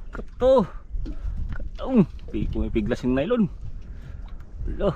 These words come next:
Ganda ng spot na to. Hello. Hello. Trus, trus nyo. Trus, trus. Dito lang tayo malapit sa ano, sa may mga bakaw. Yan na yung ano, tuwag.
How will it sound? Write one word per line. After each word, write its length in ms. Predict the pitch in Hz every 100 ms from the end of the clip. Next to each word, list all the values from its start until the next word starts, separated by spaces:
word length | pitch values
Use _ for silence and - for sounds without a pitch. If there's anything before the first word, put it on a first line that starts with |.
| - - - - - - -
Ganda 240 | 95 104
ng 80 | 107
spot 240 | - 117
na 80 | 131
to. 160 | 196 233
Hello. 320 | 226 233 220 - -
Hello. 180 | - 339 247 - - - - -
Trus, 160 | 220 -
trus 240 | 226 226
nyo. 240 | 320 330 - - - - - - - - - - - - - - - - - - - - -
Trus, 240 | - 202 -
trus. 360 | 254 302 302 - - - -
Dito 240 | 113 110
lang 80 | 120
tayo 160 | 139 143
malapit 240 | 147 143
sa 160 | 151 147
ano, 160 | 156
sa 320 | 139 131 131 135 - - - - - - - 120
may 160 | 123
mga 480 | 123 131 131 127 123
bakaw. 320 | 113 135 135 - - - - - -
Yan 160 | 110
na 0 |
yung 240 | 110 110 110
ano, 80 | 110 - -
tuwag. 240 | 113 110